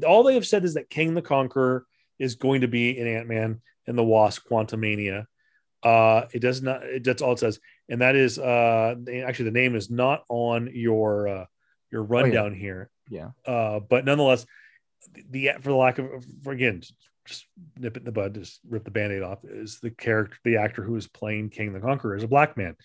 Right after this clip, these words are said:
Speaker 1: So people are instantly going, "Well, that just showed Marvel's hand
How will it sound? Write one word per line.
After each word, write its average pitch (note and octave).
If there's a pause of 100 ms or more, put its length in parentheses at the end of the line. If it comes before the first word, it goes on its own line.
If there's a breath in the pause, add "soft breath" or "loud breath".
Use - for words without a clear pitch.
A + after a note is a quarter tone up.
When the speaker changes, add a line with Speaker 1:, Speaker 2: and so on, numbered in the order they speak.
(600 loud breath)
Speaker 1:
So G#2
people A#2+
are A#2+
instantly B2
going, A#2
"Well, G#2+
that A#2
just A#2
showed A#2+ (680)
Marvel's A2
hand C3+